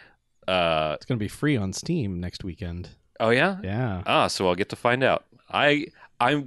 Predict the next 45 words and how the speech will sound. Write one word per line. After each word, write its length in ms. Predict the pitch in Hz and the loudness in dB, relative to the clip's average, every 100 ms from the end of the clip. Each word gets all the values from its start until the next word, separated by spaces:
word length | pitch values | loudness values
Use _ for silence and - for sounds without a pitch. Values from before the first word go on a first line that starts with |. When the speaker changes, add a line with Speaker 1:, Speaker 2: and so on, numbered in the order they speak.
| 113 | -2
Speaker 1:
will 160 | 117 127 | 4 4
do 180 | 117 117 | 4 4
my 120 | 113 | 4
research 500 | 107 107 - 71 - | 4 4 0 -4 -6
because 260 | 101 98 | 0 0
my 120 | 101 98 | 2 0
P 180 | - | 0
C 180 | 104 110 | -2 0
is 160 | 98 - | -2 -2
reasonably 420 | 87 90 110 135 | -4 -4 -8 -6
spec'd. 400 | - 95 90 - | -2 0 -2 -4
Speaker 2:
All 60 | 98 | -8
right. 300 | 98 92 - - | -4 -4 -6 -6
Speaker 1:
I 60 | 82 | -6
should 220 | - 92 | -4 -2
be 120 | 95 | 0
able 140 | 95 95 | 0 -2
to 60 | |
play 220 | - 95 | -2 0
a 80 | 90 | 0
video 320 | 95 95 95 | 0 -2 -2
game. 340 | 90 85 92 117 _ _ _ _ - | 0 -2 -4 -10 _ _ _ _ -6
Um, 580 | 85 82 82 - - - _ _ _ _ _ _ _ - | -2 -2 -2 -6 -12 -20 _ _ _ _ _ _ _ -8
so 160 | - | -2
I'm 100 | 139 | 0
gonna 120 | 220 240 | 0 2
find 260 | 196 190 | 2 4
out, 160 | 196 - | 4 2
and 100 | 131 | 0
I 60 | |
will 260 | 160 156 139 | 2 0 -2
report 360 | 143 - 143 - | -4 0 -2 2
back 260 | 147 - | 2 0
next 300 | 113 107 - | -2 -4 -2
month 260 | 92 98 - | -2 -2 -2
unless 340 | 98 95 - | -2 0 0
I 140 | - 90 | -2 -2
have 260 | 85 - _ _ | -4 -12 _ _
thrown 240 | - 95 92 | -2 -2 0
my 120 | 90 | -2
P 200 | - 90 | -2 -8
C 180 | - 82 | -6 -6
out 140 | 80 | -6
the 60 | 80 | -8
window. 360 | 80 73 - | -8 -8 -8